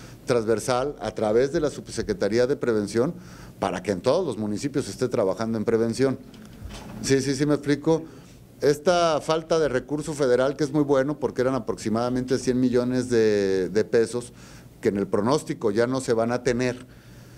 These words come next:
¿sí? Eso no quita que nosotros contemos con recurso,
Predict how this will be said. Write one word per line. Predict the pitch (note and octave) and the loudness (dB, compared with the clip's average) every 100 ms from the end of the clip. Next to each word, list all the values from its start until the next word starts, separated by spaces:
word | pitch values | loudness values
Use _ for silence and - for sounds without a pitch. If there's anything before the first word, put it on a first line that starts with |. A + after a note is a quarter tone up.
| - - | -20 -6
¿sí? | - E3 - - | -2 -2 -2 -6
Eso | A2+ G#2+ C#3+ | -4 0 0
no | D3+ | 0
quita | C#3+ C3+ D#3 D#3 | -2 0 0 2
que | D3+ A2+ | 0 -2
nosotros | G#2 B2+ C3+ C#3+ D3 - - - - - | -2 -2 0 2 0 -4 -14 -20 -20 -4
contemos | G#2+ G2+ B2+ C#3+ D#3 | -2 2 2 2 -4
con | D3+ B2 | 0 0
recurso, | A2 G#2 C3 C#3 C#3 | 0 0 0 0 -2